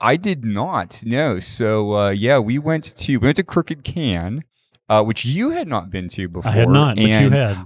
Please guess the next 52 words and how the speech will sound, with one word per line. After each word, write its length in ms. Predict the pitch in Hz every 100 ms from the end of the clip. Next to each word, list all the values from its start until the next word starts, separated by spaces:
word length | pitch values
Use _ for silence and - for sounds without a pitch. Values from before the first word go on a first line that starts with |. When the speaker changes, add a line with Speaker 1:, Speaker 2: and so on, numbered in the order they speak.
| -
Speaker 1:
I 180 | 139 180
had 180 | 170 139
been 200 | 151 143
here 200 | 147 139
on 100 | 123
a 40 |
previous 580 | - 175 180 180 120 -
trip. 320 | - 101 -
Uh, 140 | 101
so 400 | 98 - 107 101
I 140 | - 98
have, 340 | 95 87 85
uh, 340 | 92 85 82 -
my 120 | 95
sister 440 | - 151 - 98
lives 280 | 92 139 113
in 100 | 107
Orlando, 400 | 92 90 87 87
has 140 | 85 85
been 160 | 90
here 180 | 90 90
for 200 | - 92
over 160 | 87 90
a 40 |
decade 380 | 92 90 92 90
now. 300 | 90 87 87
And 100 | 85 - - -
on 120 | -
a 60 | 101
previous 420 | 139 131 120 98
visit, 420 | 92 123 107 98
she 140 | -
actually 280 | 101 - 104 -
took 360 | - 180 - -
me 240 | 110 101
to 140 | 90 104
Crooked 360 | - - 95
Can, 340 | - 98 95 92
which 160 | 98 - - _ -
is 160 | 120
a 60 | 135
really 300 | 180 240 233
cool 200 | 233 180
brewery 440 | 131 135 135 110
because 440 | 104 - 123 104 -
it's 320 | 120 117 - - -
in, 220 | 143 165
like, 200 | 151 131
a 80 | 101
big 720 | - - 123 131 131 123 139 - _ _ _ _ _ _
kind 220 | 156 147
of 140 | 113